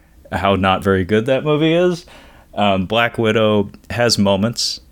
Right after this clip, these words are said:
Um, some of its quieter moments, actually, just it's straight up just dialogue sequences. You can tell that there's,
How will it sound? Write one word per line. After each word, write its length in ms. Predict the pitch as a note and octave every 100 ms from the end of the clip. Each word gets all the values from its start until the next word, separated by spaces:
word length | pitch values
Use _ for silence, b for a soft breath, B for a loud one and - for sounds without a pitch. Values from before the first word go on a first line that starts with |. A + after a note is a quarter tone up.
| -
Um, 340 | F#2+ F#2 F#2 F#2
some 220 | - A#2
of 120 | A2+
its 140 | A2 -
quieter 440 | - G#2 G#2 F2+
moments, 400 | F2 E2+ E2+ D#2+
actually, 380 | F2 E2 - E2+
just 260 | G2 -
it's 160 | G2 -
straight 320 | - - F#2+
up 140 | F#2+ -
just 220 | - -
dialogue 520 | D#2+ E2+ F2 G2 F#2+
sequences. 680 | - G#2 A2 G2+ G#2+ G2+ G2
You 80 |
can 160 | - G2
tell 300 | - F2+ F#2
that 180 | F#2 F2+
there's, 420 | F2+ F2+ - -